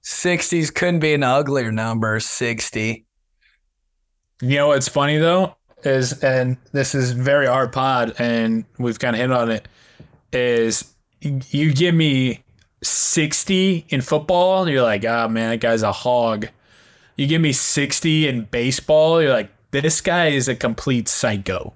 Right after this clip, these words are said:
Speaker 1: Yeah, but sixty in baseball, like, who?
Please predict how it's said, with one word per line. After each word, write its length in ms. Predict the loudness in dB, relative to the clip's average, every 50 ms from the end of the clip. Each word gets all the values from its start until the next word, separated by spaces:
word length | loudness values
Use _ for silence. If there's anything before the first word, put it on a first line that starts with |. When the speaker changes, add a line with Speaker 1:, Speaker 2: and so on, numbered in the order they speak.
| _ _ _ _ _ _ -6
Speaker 1:
Yeah, 920 | -4 -2 0 2 2 4 4 4 4 2 2 2 2 0 0 -2 -4 -6 -10 _ _ 0
but 180 | 0 0 0
sixty 500 | 0 -2 0 2 2 2 2 0 0 2
in 120 | 2 2 2
baseball, 520 | 2 2 0 0 -2 0 2 2 2 4
like, 300 | 4 2 2 0 -2 -8 -20 _ _ _ _ _ _ _ _ _ _ _ _ _ _ _ _ _ _ _ _ _ _ _ _ _ _ _ _ _ _ _ _ -8
who? 380 | -6 -4 -2 -2 -2 -2 -4